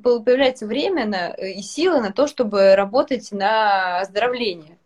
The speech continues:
И тогда начинают оздоравливаться другие органы тоже. Там вот где-то выше был вопрос, а кто сказал, что это чистит?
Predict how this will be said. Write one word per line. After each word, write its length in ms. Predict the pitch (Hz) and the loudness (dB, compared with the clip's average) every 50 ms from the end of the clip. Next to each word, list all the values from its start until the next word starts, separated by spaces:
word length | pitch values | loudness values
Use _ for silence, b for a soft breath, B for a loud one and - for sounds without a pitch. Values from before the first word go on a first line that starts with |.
| _ | _
И 220 | - 220 214 208 214 | -8 -6 -6 -6 -2
тогда 320 | 208 214 208 220 254 339 392 | 0 -2 0 2 2 2 2
начинают 360 | 370 349 - 254 254 277 262 | 0 -2 -2 -2 -2 -2 -2
оздоравливаться 540 | 262 214 196 202 220 247 277 262 240 - 220 | -4 -2 0 0 2 2 0 -2 -4 -6 -8
другие 300 | 196 202 214 208 240 240 233 | -8 -8 -6 -6 -6 -4 -4
органы 340 | 240 247 214 220 214 233 226 | -4 -4 -4 -4 -4 -4 -2
тоже. 300 | - 247 202 180 180 160 | -2 -2 -2 -2 -4 -6
Там 180 | - 196 196 | -8 -8 -8
вот 120 | 202 202 202 | -8 -10 -10
где-то 300 | 208 240 240 240 247 247 | -10 -8 -8 -8 -6 -8
выше 180 | 339 349 - - | -8 -8 -8 -8
был 120 | 220 220 | -8 -2
вопрос, 360 | 220 208 214 208 294 359 370 B B B B B B B _ - | 0 0 0 2 0 0 0 B B B B B B B _ -2
а 100 | 202 208 | -2 -2
кто 220 | 208 - 311 349 | 0 0 0 0
сказал, 360 | 339 - - 247 220 247 285 269 | 0 0 0 2 4 4 2 2
что 160 | - - 233 | 0 -2 -4
это 160 | 226 - 233 | -4 -4 -6
чистит? 460 | 214 - 247 226 - - - - - | -8 -8 -8 -10 -8 -10 -12 -12 -14